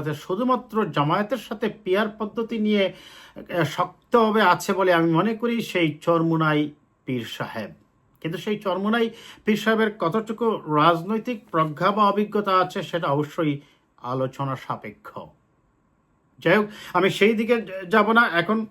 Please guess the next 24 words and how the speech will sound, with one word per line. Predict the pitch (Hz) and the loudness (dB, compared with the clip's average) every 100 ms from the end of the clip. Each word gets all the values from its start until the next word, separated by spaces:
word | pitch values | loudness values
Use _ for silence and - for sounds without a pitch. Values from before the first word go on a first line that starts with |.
| - 147 | -12 -4
যেটা | 185 208 202 | -2 0 0
হচ্ছে | 208 208 | 0 -2
যে | 196 170 | 0 -2
এই | 151 | -2
পিআর | - 208 214 220 | 0 2 2 -2
পদ্ধতি | 214 202 208 196 | -2 -2 -2 -2
নিয়ে | 190 139 | -2 0
জামায়াতের | 147 170 185 202 185 139 | 0 2 0 -2 -4 -2
অবস্থান | 175 160 190 165 147 - - - 120 127 | -2 -2 0 2 0 -4 -20 -14 -4 -2
রাষ্ট্রকে | 143 143 - - 226 226 196 - - | -2 -4 -8 -4 -2 0 -2 -6 -8
কি | 254 254 - | -6 -6 -6
করতে | - - 202 | -8 -6 -4
পারে | 220 220 | -2 -2
বা | 214 | -4
কীরকম | 220 208 214 - - | -4 -2 -4 -6 -6
অস্থিতিশীল | 196 - - 254 - 285 240 | -6 -8 -12 -10 -4 -4 -4
করতে | 233 233 220 | -4 -6 -2
পারে | 208 202 | 0 0
নাকি | 185 - 156 | -2 -4 -10
স্থিতিশীল | - 147 165 233 214 | -8 -6 -6 -6 -2
করবে | 226 202 190 156 - - - | 0 2 2 0 -10 -14 -4
বা | 160 156 | -2 0
এটা | 214 214 - | 0 -2 -2
কতটুকু, | 180 226 240 285 294 | -2 -2 -4 -2 2